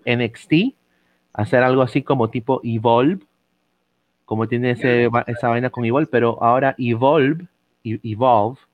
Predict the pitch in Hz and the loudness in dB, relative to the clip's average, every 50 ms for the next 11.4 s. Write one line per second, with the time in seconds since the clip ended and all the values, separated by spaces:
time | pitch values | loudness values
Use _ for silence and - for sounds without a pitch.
0 | _ _ _ _ _ _ 98 104 101 - 104 104 107 110 110 104 107 110 110 110 | _ _ _ _ _ _ -16 -14 -12 -10 -8 -6 -6 -6 -6 -6 -6 -8 -10 -8
1 | - 101 95 110 110 107 104 113 - _ _ _ _ _ _ - - _ _ _ | -10 -10 -4 -2 -2 -2 -2 -4 -10 _ _ _ _ _ _ -20 -20 _ _ _
2 | _ - 120 117 113 120 139 139 139 139 151 156 - _ _ _ _ _ _ _ | _ -6 -4 -4 0 2 4 4 4 2 0 -2 -8 _ _ _ _ _ _ _
3 | _ _ _ _ _ _ _ _ _ _ _ _ _ _ _ _ - 117 139 147 | _ _ _ _ _ _ _ _ _ _ _ _ _ _ _ _ -4 -2 0 2
4 | 156 160 160 147 151 165 160 139 120 117 139 156 233 311 262 170 131 120 113 113 | 2 2 2 2 2 2 0 -2 0 0 0 0 2 2 0 0 0 0 0 0
5 | 104 104 98 104 90 87 87 82 - - - _ _ _ _ _ _ _ _ _ | -2 -2 -4 -4 -8 -8 -8 -12 -16 -20 -20 _ _ _ _ _ _ _ _ _
6 | _ _ _ _ _ _ _ _ _ 113 104 98 98 92 90 87 92 - _ _ | _ _ _ _ _ _ _ _ _ -4 -4 -2 -4 -6 -8 -10 -14 -18 _ _
7 | _ _ _ _ _ _ _ _ _ _ _ _ _ _ _ _ _ _ _ _ | _ _ _ _ _ _ _ _ _ _ _ _ _ _ _ _ _ _ _ _
8 | _ _ _ _ _ _ _ _ _ _ 101 101 101 101 101 98 90 85 85 - | _ _ _ _ _ _ _ _ _ _ -4 -4 -4 -4 -4 -6 -6 -8 -12 -18
9 | _ _ _ _ _ _ _ _ _ _ _ _ _ _ _ 104 101 - 127 120 | _ _ _ _ _ _ _ _ _ _ _ _ _ _ _ -10 -4 0 2 2
10 | 170 151 131 131 135 131 - - - - - - _ _ _ _ _ _ - 165 | 2 2 2 0 -2 -2 -4 -6 -12 -16 -18 -18 _ _ _ _ _ _ -4 -2
11 | 160 151 143 135 131 120 117 113 | -2 0 0 0 -2 -2 -2 -6